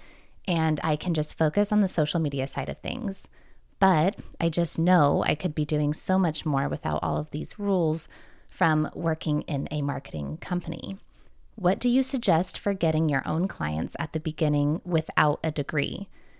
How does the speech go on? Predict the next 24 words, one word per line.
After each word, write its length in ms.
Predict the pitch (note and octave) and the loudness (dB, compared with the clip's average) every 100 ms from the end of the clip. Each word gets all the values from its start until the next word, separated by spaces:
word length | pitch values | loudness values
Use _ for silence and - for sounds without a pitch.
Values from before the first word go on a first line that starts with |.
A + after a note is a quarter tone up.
| - - - - | -20 -20 -18 -10
Stay 400 | - - E3+ F3 | -4 2 4 4
and 160 | F#3 F3 | 2 4
build 200 | E3 E3 | 4 4
up 160 | E3+ | 0
experience 580 | D#3 - - D#3 C#3+ D3 | -2 -4 0 2 2 -2
first, 600 | - B3 C4+ C4 - - - - - - | -2 0 2 0 -4 -6 -16 -20 -20 -14
take 260 | - G3 G#3 | -4 -2 0
a 80 | F3+ | -2
chance 480 | - E3 G#3 C4+ | -2 0 2 2
and 220 | G3 D#3+ D3+ | 2 0 0
start 240 | D#3+ D#3+ | 0 0
marketing 400 | D#3 D3+ - G3 | 0 -2 -2 0
myself 580 | G3 F#3+ F#3+ F#3+ F#3+ - | 0 0 0 0 0 -4
and 120 | F3 D#3+ | -4 -2
my 120 | D3+ | -2
skills 540 | - - D3+ D#3+ F#3+ | -4 0 2 2 0
on 140 | - E3 | 0 -2
the 80 | |
side, 540 | C#3 - D3+ E3 A3+ C4+ - - - - - - | 0 0 0 0 0 -2 -8 -20 -20 -20 -20 -4
or 280 | - G3 G3 | 0 2 2
is 220 | - F#3 | 2 -2
getting 440 | - F#3 G#3 A3 - | 0 0 2 2 0
a 80 | F3+ | -2
degree 720 | E3 - D#3+ D#3 C3+ C#3 | -2 -4 -4 -2 -2 -6